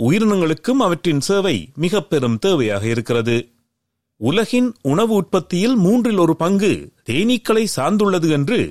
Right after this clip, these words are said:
ஐக்கிய நாடுகள் சபையின் உணவு மற்றும் விவசாய அமைப்பு, Food and Agriculture Organization,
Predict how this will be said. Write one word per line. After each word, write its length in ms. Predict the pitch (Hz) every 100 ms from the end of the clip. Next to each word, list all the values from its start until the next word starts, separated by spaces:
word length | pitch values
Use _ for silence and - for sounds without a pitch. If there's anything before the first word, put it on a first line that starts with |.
| 82 - -
ஐக்கிய 340 | 117 208 247
நாடுகள் 400 | 226 214 196 202 185
சபையின் 360 | 165 160 254 277 _
உணவு 360 | 165 202 233 226
மற்றும் 360 | 196 - 151 127
விவசாய 580 | 147 185 190 170 147 120
அமைப்பு, 420 | 123 117 123 113 120 _ _ -
Food 260 | 202 208 180 -
and 220 | 143 139 127
Agriculture 640 | 127 165 160 175 - 196
Organization, 760 | 151 131 127 120 110 107 110